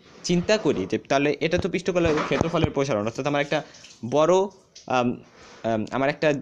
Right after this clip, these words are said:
বড় ফোঁটা ভেঙে ছোট ফোঁটা হইছে, অর্থাৎ একটা বড় ফোঁটা ভেঙে ছোট ছোট ফোঁটা হইছে, সেই ক্ষেত্রে পৃষ্ঠতলের ক্ষেত্রফলের প্রসারণ যদি আমরা এটা ধরি। একইভাবে আমরা যদি চিন্তা করি যে পৃষ্ঠতলের ক্ষেত্রফলের যে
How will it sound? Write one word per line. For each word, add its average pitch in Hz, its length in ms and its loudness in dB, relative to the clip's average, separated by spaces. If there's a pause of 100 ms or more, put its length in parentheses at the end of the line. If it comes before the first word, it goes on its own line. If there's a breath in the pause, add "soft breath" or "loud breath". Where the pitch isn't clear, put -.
(140)
বড় 139 260 2
ফোঁটা 147 360 -2
ভেঙে 135 360 0 (140)
ছোট 123 220 0
ফোঁটা 139 300 -2
হইছে, 123 260 0
অর্থাৎ 117 200 -2
একটা 117 180 -4
বড় 120 280 0
ফোঁটা 143 260 -2
ভেঙে 123 240 -2
ছোট - 200 -6
ছোট 131 220 -4
ফোঁটা 117 260 -4
হইছে, 107 240 -2 (280 loud breath)
সেই 131 140 0
ক্ষেত্রে 131 240 0
পৃষ্ঠতলের 135 500 0
ক্ষেত্রফলের 135 460 -2
প্রসারণ 147 360 -2
যদি 147 140 0
আমরা 123 160 0
এটা 104 140 -4
ধরি। 92 220 -10 (260 loud breath)
একইভাবে 147 540 0 (200 loud breath)
আমরা 139 160 0
যদি 156 120 0
চিন্তা 156 280 -2
করি 143 160 2
যে 120 80 0
পৃষ্ঠতলের 151 520 -2
ক্ষেত্রফলের 143 600 -2
যে 143 120 2